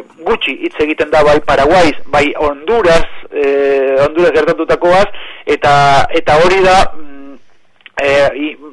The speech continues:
zera, azken hamarkada honetan ematen den tendentzia, hau da, eh, lehen estatu kolpe militarrak ematen zirela bortizki, be, Txileko kasuan eta Latinoamerika osoan ikusi,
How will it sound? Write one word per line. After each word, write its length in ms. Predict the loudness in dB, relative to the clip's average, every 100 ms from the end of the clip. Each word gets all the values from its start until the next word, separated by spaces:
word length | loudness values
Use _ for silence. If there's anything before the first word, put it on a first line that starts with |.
| -6
zera, 220 | 0 2 0
azken 240 | 0 -2
hamarkada 540 | 0 0 2 2 4 4
honetan 480 | 2 0 2 0 -2
ematen 360 | -4 -2 -2 0
den 240 | -2 -2 -2
tendentzia, 680 | -2 0 -2 -2 -4 -2 2
hau 180 | 4
da, 180 | 4 4 2 -4 -8 -6
eh, 600 | -2 0 2 2 2 2 2
lehen 500 | 2 2 2 -2 -10 -12 -8
estatu 380 | -2 -2 -2 -2
kolpe 480 | -2 0 2 2 0
militarrak 640 | -4 -2 0 2 2 2
ematen 300 | 2 0 -2
zirela 280 | 0 2 4
bortizki, 560 | 4 2 -2 -2 -4 -6 -8 -20 -8
be, 140 | -4 -2 -2
Txileko 360 | -2 0 0 2
kasuan 460 | 0 0 0 2 2
eta 200 | 2 2
Latinoamerika 680 | 2 -2 -2 -2 0 0 0
osoan 440 | -2 0 2 2
ikusi, 300 | 0 -4 -4